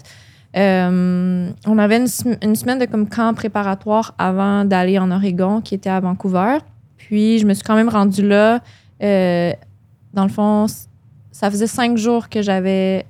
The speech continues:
euh, plus de symptômes covid quand je me suis rendue au, à la semaine préparatoire. Puis à ce moment-là, euh, on était deux marathoniennes sur trois à, à être présentes au camp. Puis on était tout le temps ensemble, les deux filles. Puis c'est la première fois que je, j'étais confrontée à,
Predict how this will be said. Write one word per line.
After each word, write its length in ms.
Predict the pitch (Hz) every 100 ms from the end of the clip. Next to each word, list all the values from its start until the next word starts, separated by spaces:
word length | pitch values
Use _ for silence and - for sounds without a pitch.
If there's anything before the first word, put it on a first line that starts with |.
| -
euh, 540 | 180 175 175 175 175 185 -
plus 140 | 208
de 40 |
symptômes 460 | - 190 196 196 196
covid 360 | 196 180 190 196
quand 120 | 196
je 100 | 190
me 60 | 185
suis 180 | 190 196
rendue 560 | 190 180 180 190 190 - -
au, 180 | 185 180
à 140 | 185
la 120 | 180
semaine 360 | 196 196 190 190
préparatoire. 720 | 208 190 180 185 185 202 285 - - - - - -
Puis 340 | - 202 196
à 100 | 190
ce 100 | 196
moment-là, 920 | 202 208 202 208 214 233 240 247 247 - _
euh, 640 | 202 190 185 185 185 185 180 -
on 120 | 190 196
était 340 | 196 214 208
deux 260 | 196 208 240
marathoniennes 600 | 220 202 196 202 202 214
sur 180 | 202 196
trois 300 | - 208 208
à, 220 | - 202
à 140 | 208
être 80 | 190
présentes 380 | - 202 196 202
au 80 | 202
camp. 320 | - 226 339 - - _
Puis 120 | 226
on 40 | 208
était 160 | 233
tout 100 | 208
le 60 | 240
temps 160 | 262
ensemble, 300 | 226 233 233
les 80 | 214
deux 180 | 190 196
filles. 340 | - 240 285
Puis 640 | 302 - - 220 233 247 254
c'est 140 | -
la 80 | 202
première 200 | 233 233
fois 100 | 269
que 120 | 262
je, 240 | 208 196 190
j'étais 220 | 202 202
confrontée 640 | 208 220 214 202 233 240 -
à, 300 | 202 208